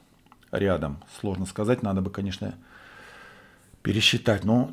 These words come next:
тот, э, тот прогноз по Helix Ultra, э, имеет с-, легкую такую некорректность, наверное, все-таки н-, надо признать.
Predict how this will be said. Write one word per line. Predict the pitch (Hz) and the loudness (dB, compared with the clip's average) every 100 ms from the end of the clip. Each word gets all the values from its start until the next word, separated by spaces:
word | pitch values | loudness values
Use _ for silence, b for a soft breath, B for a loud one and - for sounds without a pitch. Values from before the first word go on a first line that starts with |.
| - | 6
тот, | 135 135 - B | 6 6 -6 B
э, | 101 95 92 90 90 - | -4 -2 0 -2 -4 -4
тот | 98 - | -4 -2
прогноз | 101 127 139 | 0 2 0
по | - 95 92 87 87 B B B B B B - - - - | -2 -2 0 0 -4 B B B B B B -18 -18 -18 -10
Helix | 104 92 87 | -4 -4 -4
Ultra, | 104 95 92 85 - | -4 -4 -4 -6 -8
э, | - - - 85 80 82 82 82 82 80 80 78 B B - - - - | -12 -10 -6 -4 -4 -2 -2 -2 -2 -4 -6 -8 B B -20 -20 -20 -6
имеет | 107 104 104 - - - - - B B B B B - | -2 0 -2 -4 -12 -20 -20 -20 B B B B B -20
с-, | - - - - - - | -16 -14 -12 -12 -12 -4
легкую | 98 107 - 104 | 0 0 -2 -4
такую | 98 95 101 | -2 -2 0
некорректность, | 95 104 104 110 104 - - 76 - | 0 0 2 2 2 -2 -8 -10 -6
наверное, | 85 82 71 73 | -2 -2 -4 -6
все-таки | 95 - 87 | -10 -10 -6
н-, | 85 85 65 | -4 -4 -6
надо | - 87 85 | -6 -6 -6
признать. | - 104 95 80 - | -6 -4 -2 -4 -6